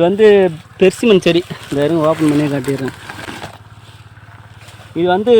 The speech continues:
குன்னூர், நீலகிரி சைடில் பார்த்தீங்கன்னா, ஃபஸ்ட்டு, ஃபஸ்ட்டு பிரிட்டிஷ் ஆட்சியில் வந்து இந்த செடி வந்து பெர்சிமன் ஃப்ரூட்னு சொல்லுவாங்க.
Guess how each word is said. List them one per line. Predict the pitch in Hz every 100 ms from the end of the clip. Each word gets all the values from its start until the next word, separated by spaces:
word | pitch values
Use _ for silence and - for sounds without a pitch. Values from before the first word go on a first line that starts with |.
| 214
குன்னூர், | 233 233 254 220
நீலகிரி | 233 220 185
சைடில் | 196 190 175
பார்த்தீங்கன்னா, | 180 180 185 202 196 185 165 151 143 - -
ஃபஸ்ட்டு, | 170 - 190
ஃபஸ்ட்டு | 196 - 190
பிரிட்டிஷ் | 175 196 240 214 175
ஆட்சியில் | 170 180 165
வந்து | 180 196
இந்த | 185 160
செடி | 170 190 180
வந்து | 180 185
பெர்சிமன் | 185 - 226 190
ஃப்ரூட்னு | 180 170 185 175
சொல்லுவாங்க. | 165 151